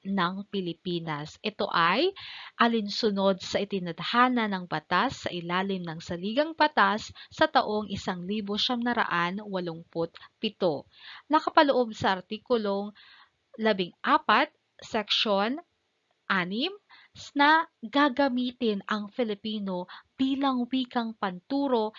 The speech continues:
sa lahat ng paaralan sa loob ng Pilipinas upang makaagapay sa akademikong pangangailangan ng mga mag-aaral. Sinabi rin dito na ito ay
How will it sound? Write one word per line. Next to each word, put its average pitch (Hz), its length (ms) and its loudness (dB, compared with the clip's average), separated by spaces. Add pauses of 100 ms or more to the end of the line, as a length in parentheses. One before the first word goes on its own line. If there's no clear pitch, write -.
(120)
sa - 240 -2
lahat 311 480 2
ng 247 240 -4
paaralan 226 720 0 (240)
sa - 160 4
loob 233 320 0
ng 185 160 -4
Pilipinas 190 880 -8 (320)
upang 262 400 0
makaagapay 226 960 0
sa 240 240 -2
akademikong 226 720 -4
pangangailangan 185 960 -6 (240)
ng 339 240 0
mga 180 320 0 (400)
mag-aaral. 151 960 -2 (400)
Sinabi 180 560 0
rin 180 240 -8
dito 285 480 0 (240)
na 240 320 6
ito 247 240 0
ay 202 80 0